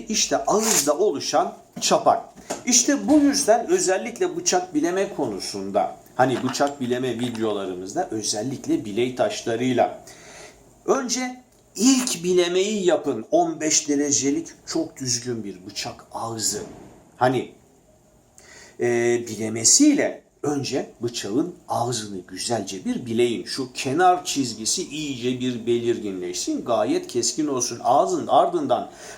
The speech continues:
alın yağ taşını ve son bilemeyi, yani ikinci taşla artık ağzını jilete çevirin. Ondan sonra güzel güzel kullanın diyoruz. Bakınız dostlar, en düzgün bıçak bileme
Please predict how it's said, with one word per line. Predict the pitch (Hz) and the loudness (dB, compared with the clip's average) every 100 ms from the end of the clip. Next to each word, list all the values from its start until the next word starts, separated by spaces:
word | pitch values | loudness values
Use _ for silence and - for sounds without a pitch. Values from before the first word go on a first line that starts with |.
| - | -10
alın | - 127 165 151 | -6 -2 0 0
yağ | 120 127 127 | 4 4 4
taşını | 117 104 98 104 - 143 - - - | -2 -4 -2 0 0 -2 -12 -20 -4
ve | 127 156 - | -2 -2 -6
son | - - - - 208 269 262 185 | -6 -2 0 2 2 2 0 0
bilemeyi, | 160 127 110 104 95 90 | 2 2 2 0 -2 -4
yani | 104 110 175 | -4 -4 -4
ikinci | - - - 135 139 214 | -6 -10 -8 -6 -4 -4
taşla | - 226 214 - 151 - | -2 0 0 0 0 2
artık | 147 147 - 214 - - | 0 0 -2 -6 -4 0
ağzını | 294 349 - 160 220 | 2 4 2 0 -2
jilete | 190 113 120 131 147 254 269 | -2 -4 -2 -2 -2 -2 0
çevirin. | - 190 156 151 143 123 - | 2 4 4 4 2 -2 0
Ondan | 190 196 196 202 190 | 2 2 2 2 0
sonra | - 135 123 165 160 - - - | -2 0 2 2 0 -10 -20 -12
güzel | 110 101 143 220 220 | -8 -2 0 0 -2
güzel | - 98 104 - - | -8 -6 -2 -2 -2
kullanın | - 151 151 180 180 165 | -2 2 4 4 2 2
diyoruz. | 151 135 123 113 - - - - | 4 4 2 -4 -10 -16 -12 -4
Bakınız | 247 - 185 151 | -4 0 -2 2
dostlar, | 170 180 - 165 123 - | 2 2 4 4 2 -2
en | 160 240 277 269 208 | -2 2 2 2 0
düzgün | 147 139 120 - 117 196 180 117 | 0 2 0 -2 -2 -2 -4 -8
bıçak | 120 - 156 - | -6 0 0 0
bileme | 123 104 98 139 170 | -6 -4 0 0 0